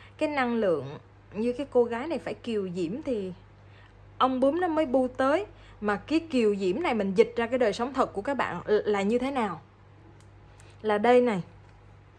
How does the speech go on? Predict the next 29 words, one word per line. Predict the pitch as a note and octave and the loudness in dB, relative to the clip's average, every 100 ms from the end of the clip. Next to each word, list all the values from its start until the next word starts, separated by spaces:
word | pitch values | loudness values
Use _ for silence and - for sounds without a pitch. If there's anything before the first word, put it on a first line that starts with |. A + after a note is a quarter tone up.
| - - - | -20 -20 0
Faith. | A#3+ A#3 G#3 - - - - - - | 4 4 2 -8 -20 -20 -20 -16 -8
Cái | B3+ | -2
nét | D4 E4 | -2 -2
kiều | - A3+ G3+ | 0 2 2
diễm | F#3 G#3+ | 0 0
ngoài | D4+ A3+ | 0 2
đời | G3+ | 2
sống | F#3+ A#3 | 0 -6
thật | C4 B3 - | -4 -4 -2
của | |
bạn, | A#3+ G3 - - - - | -2 -4 -8 -20 -20 -2
hoàn | A#3+ A#3+ G#3+ | 6 6 6
cảnh | A#3 | 0
thật | C4+ A#3 | -2 -6
của | - | -6
các | G#3+ | -6
bạn. | C4+ F3+ - - - - - - - - - - - - - - | -6 -6 -10 -20 -20 -20 -20 -20 -20 -20 -20 -20 -20 -20 -20 -4
Và | G3+ G3 | 0 0
cái | B3+ | 2
nét | D4+ F4 | 2 0
kiều | - A3 | 2 2
diễm | G3+ F#3+ G3+ | 2 2 2
ở | D#4 | 4
đây | C#4 B3+ B3 | 6 6 6
nữa | A3+ D3 A3+ D#4+ - - - | 4 2 2 0 -4 -14 -2
là | G3+ F3+ | 2 2
bạn | F3+ G3 F3+ F#3+ | 2 2 2 -2
sẽ | F#3+ - F#3+ G3 | -4 0 0 0
phải, | - G3 C#3 G#3 E4 | 0 0 0 -2 -4